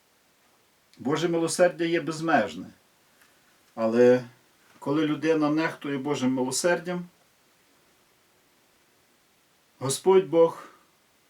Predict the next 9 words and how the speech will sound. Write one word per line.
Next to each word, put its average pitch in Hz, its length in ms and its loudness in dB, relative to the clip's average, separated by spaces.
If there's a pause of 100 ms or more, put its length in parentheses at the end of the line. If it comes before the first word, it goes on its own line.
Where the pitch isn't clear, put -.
(1160)
також 139 720 -4 (1160)
гнівається. 98 840 -10 (2000)
Бо 117 500 0 (400)
Бог 151 260 -6
є 147 80 -6
досконала 139 600 -2
любов, 131 540 -2 (1120)
але 135 560 2 (640)
тому, 127 560 4